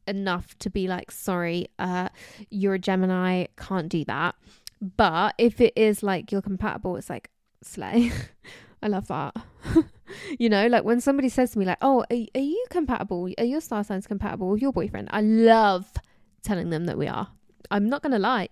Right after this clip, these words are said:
Yeah, yeah, his ideal match is a Leo. And here along, I, I mean, and along I came, you know. <laughs> Your Leo queen,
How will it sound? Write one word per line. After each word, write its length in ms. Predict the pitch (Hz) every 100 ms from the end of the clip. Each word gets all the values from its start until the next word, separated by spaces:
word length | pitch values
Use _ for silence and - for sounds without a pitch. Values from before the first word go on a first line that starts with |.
| _
Yeah, 440 | 254 320 415 403 453 _ _ _ _ _ -
yeah, 460 | 370 381 349 320 403 _
his 220 | - 349 370
ideal 280 | 349 320
match 300 | 311 320 -
is 100 | 269
a 60 | 247
Leo. 500 | 240 277 277 233 240 - _ _ _ _ - - - _ - -
And 140 | 240
here 180 | 262 247
along, 400 | 254 247 240 254 - -
I, 160 | 233 -
I 60 | 233
mean, 280 | 233 226 - _ _ -
and 140 | 233
along 240 | 240 240
I 100 | 247
came, 400 | 240 262 233 233 247 _ _ -
you 160 | 233
know. 200 | 214 226 277 -
<laughs> 1500 | 403 - - - - - - - _ - - - - 370 349
Your 140 | 226
Leo 340 | 220 233 220
queen, 560 | 226 - 226 220 214